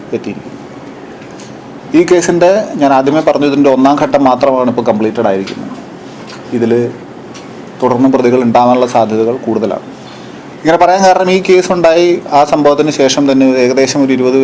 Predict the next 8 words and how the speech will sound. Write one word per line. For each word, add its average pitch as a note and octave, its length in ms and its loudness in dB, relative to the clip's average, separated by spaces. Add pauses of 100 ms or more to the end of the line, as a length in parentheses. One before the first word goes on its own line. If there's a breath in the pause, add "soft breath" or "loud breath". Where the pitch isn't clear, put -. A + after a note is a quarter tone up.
(160)
ദിവസത്തിന് B2 440 -2
ശേഷം, A2+ 340 -2 (640)
ഏഹ്, G#2+ 340 -2
ഇതിലെ A#2+ 480 2
മുഖ്യപ്രതിയായിട്ടുള്ള A2+ 680 0
സുഹൈലിനെ A2+ 460 -4
കസ്റ്റഡിയിൽ A2+ 380 -4
എടുത്തിരുന്നതാണ്. G#2+ 560 -6